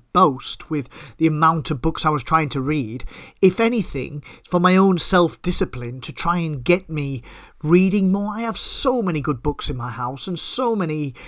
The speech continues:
so many texts that I know I'm never gonna get to read that are in front of me, and I just need to, need to sort of discipline myself a bit more.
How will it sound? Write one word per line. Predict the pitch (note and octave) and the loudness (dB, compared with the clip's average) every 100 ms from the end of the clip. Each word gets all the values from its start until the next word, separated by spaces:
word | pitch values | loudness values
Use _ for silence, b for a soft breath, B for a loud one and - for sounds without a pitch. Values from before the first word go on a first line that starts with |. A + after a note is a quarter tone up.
| B B | B B
so | - - - | -4 -2 0
many | G#3+ G3+ F#3+ F#3 - - | 0 2 2 0 -6 0
texts | - A3+ - - | 4 4 2 0
that | G#3+ | 0
I | G3+ | -2
know | F3+ F3+ G3 | -2 0 2
I'm | G3+ F3 F3 | 4 4 0
never | G#3 F#3+ | 0 0
gonna | F3 E3 | -2 -2
get | F3 - | -2 -2
to | D#3+ | 0
read | D#3 G3 F3 | 2 2 2
that | E3 | 2
are | D#3 | 2
in | D#3+ | 0
front | D3 G3+ | 2 0
of | E3+ | 0
me, | C#3+ C3+ | -2 -4
and | C#3 | 0
I | D#3+ | 0
just | - F#3+ B B C#3+ - | 4 4 B B -14 -8
need | E3 E3+ F3+ F3 | -2 0 0 0
to, | E3+ D#3 D#3 | 2 4 2
need | F3 E3 | 0 -2
to | - | 0
sort | D3 E3+ D#3 | 0 0 -2
of | |
discipline | - D#3+ D#3 F3 F3 | -2 -2 0 0 0
myself | F#3 F#3 | 0 0
a | F3 | 0
bit | F3+ F#3 | 0 0
more. | F3+ F3+ | 0 -2